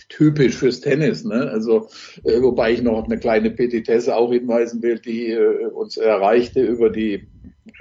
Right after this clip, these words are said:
International Tennis Writers Association, in denen über das weitere Vorgehen der W T A und A T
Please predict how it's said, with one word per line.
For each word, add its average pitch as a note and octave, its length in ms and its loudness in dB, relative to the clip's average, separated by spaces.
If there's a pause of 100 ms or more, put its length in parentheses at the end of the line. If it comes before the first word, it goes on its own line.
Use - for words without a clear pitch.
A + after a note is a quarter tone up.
International A2 680 -2
Tennis D3+ 440 0
Writers B2 460 2
Association, A#2+ 720 -2
in G#2+ 80 -4
denen A2+ 260 0
über G#2+ 200 2
das G2+ 180 -4
weitere G#2+ 360 -2
Vorgehen G#2 420 0
der G2+ 160 -2
W A2 140 -2
T A2 180 0
A A#2 80 -4
und G#2+ 180 0
A G#2+ 60 2
T G#2 160 -8